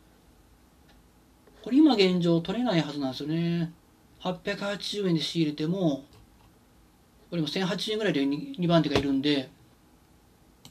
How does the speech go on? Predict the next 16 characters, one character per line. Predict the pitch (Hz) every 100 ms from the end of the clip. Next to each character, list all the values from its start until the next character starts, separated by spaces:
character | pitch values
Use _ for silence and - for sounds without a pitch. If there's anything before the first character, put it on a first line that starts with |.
| - _ _ _ _ _ _ _ - - - - _ _ _ _ _ _ _ _ _ - _ - _ _ _ _ _ _ _ _ _ - - - -
お | 196 165
お、 | 131
す | - -
ご | 180
い。 | 147 - - - -
す | -
ご | 170
い |
音 | 135
が | 131
し | 120 -
て | -
る。 | - - - - - _ _ _ _ _ _ _
で、 | - 254
こ | 226
こ、 | 254 240